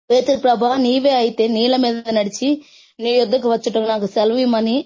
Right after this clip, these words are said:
ఆయనతో అనెను. ఆయన రమ్మనగానే పేతురు దోణి దిగి యేసునొద్దకు వెళ్ళుటకు నీళ్ళ మీద నడిచెను గాని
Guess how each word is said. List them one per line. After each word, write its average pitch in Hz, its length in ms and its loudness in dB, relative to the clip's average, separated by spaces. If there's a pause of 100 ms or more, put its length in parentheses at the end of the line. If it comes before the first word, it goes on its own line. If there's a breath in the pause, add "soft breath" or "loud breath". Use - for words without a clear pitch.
(100)
ఆయనతో 214 300 -2
అనెను. 196 320 -2 (400)
ఆయన 240 360 0
రమ్మనగానే 247 520 0
పేతురు 240 380 0
దోణి 226 280 0
దిగి 214 500 -2
యేసునొద్దకు 233 640 -2
వెళ్ళుటకు 208 420 0
నీళ్ళ 240 400 0
మీద 233 200 -2
నడిచెను 220 440 0
గాని 208 380 -2